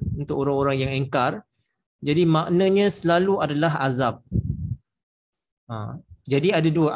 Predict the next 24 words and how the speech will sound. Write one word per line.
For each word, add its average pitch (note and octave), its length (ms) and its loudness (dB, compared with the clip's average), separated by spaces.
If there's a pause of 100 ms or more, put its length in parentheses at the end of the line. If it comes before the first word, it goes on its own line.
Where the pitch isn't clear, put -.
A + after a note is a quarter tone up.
ayah F#3 320 2
salah C#3+ 240 0
satu F#3+ 560 -2
maknanya D3+ 640 0
adalah C#3+ 400 0 (160)
tanda-tanda, C#3+ 720 0 (640)
yang D#3 240 2
kedua F#3 480 2
juga G3+ 480 0
maksudnya E3+ 640 0
boleh D3+ 320 2
jadi F#3+ 320 -2 (480)
azab. C3 480 0 (640)
Ha, B2 80 -6
maksudnya, C3+ 480 -2 (480)
au G3+ 320 0
ta'tina G3 880 -2 (480)
ayah, G3 400 0 (480)
kena D3+ 240 -2
atau F#3+ 480 0
tidak E3 320 -2
didatangkan D#3 640 -2
kepada C#3+ 240 -2
kami D3 560 -2